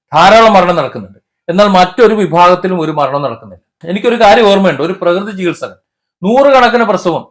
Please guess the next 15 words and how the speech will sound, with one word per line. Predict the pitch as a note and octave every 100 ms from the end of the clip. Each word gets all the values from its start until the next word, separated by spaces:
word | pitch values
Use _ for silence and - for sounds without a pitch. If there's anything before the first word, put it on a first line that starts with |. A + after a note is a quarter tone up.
| D3
നോർമൽ | D#3+ G#3+ A#3 A3+ F#3
ഡെലിവറി | F3+ F#3+ F#3+
ആയിട്ട് | F#3 F3+
പ്രസവം | E3 F3+ F3
എടുത്തിട്ടുണ്ട്. | E3 D3+ B2 -
അതായത് | D3+ E3+ G#3 - _ _ _ _ - C#3+
അത് | C#3 D#3+ D#3
തൊട്ടു | D3+ B3
മുമ്പുള്ള | A#3 A3 A3 G#3+ G3+
പ്രസവം, | D3 F#3 E3+ - _ _ _ _
ആ, | C3 C#3
സിസേറിയൻ | D#3 G3 A3 A#3 A3+
ആയിരുന്നത്, | F3 D#3+ D3+ C#3+ F3 _ _ -
അതിനുശേഷം | A#3 G#3 G3+ G3 G3 F3
നോർമൽ | F#3 G#3+